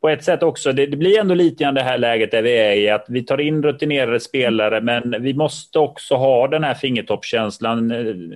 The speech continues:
ni var inne på det här, att bara för att man har spelat i Blåvitt så är man per automatik given att få komma tillbaka. Eh, vi måste ju också ta hand om talangerna, såna som Jallow, och, och utveckla Holm och,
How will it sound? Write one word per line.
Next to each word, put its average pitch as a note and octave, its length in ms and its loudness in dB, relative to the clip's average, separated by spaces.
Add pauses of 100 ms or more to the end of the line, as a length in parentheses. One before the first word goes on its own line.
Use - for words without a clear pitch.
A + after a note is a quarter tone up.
ni A#2+ 120 -10
var C3 100 -2
inne B2+ 180 -2
på D3+ 160 2
det C3 80 2
här, A#2+ 260 2
att A2 200 -2
bara A#2 220 2
för A#2 100 -4
att A2+ 100 -4
man A#2+ 80 -2
har A2+ 80 -2
spelat A2+ 400 -2
i - 20 -4
Blåvitt A2+ 460 0
så - 80 -4
är A#2 100 2
man A2 200 -2
per A#2 120 -2
automatik A2+ 480 -2
given G#2 560 0
att G#2 120 -4
få A2 80 -6
komma G#2+ 260 -2
tillbaka. A2+ 680 0 (440)
Eh, A2+ 680 2
vi A#2+ 180 -2
måste C3+ 360 -2
ju B2+ 60 4
också A#2 540 0
ta A#2 140 -4
hand A#2 220 -2
om G2+ 100 -2
talangerna, A2+ 680 -2
såna A2+ 340 0
som A#2 200 -2
Jallow, A2 540 2
och, A2+ 100 0
och A#2+ 100 0
utveckla A#2 420 -2
Holm G#2+ 440 0
och, G#2+ 760 2